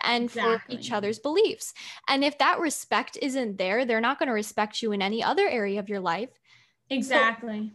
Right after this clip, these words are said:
Speaker 1: so why keep that friendship going if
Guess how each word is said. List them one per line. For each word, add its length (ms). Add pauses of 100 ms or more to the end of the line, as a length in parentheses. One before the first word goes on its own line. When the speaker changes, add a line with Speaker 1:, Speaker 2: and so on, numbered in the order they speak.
(140)
Speaker 1:
so 140
why 300
keep 320
that 200
friendship 600
going 560
if 420